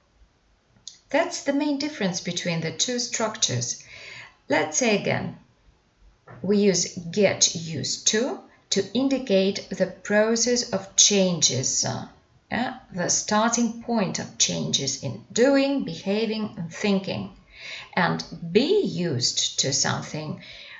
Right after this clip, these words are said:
means the state, the result of this process. Let's compare.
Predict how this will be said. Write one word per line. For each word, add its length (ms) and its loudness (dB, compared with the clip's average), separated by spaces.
means 680 2
the 240 -2
state, 920 -2
the 100 -2
result 540 -2
of 100 -4
this 260 -2
process. 720 -6
Let's 220 -2
compare. 640 -4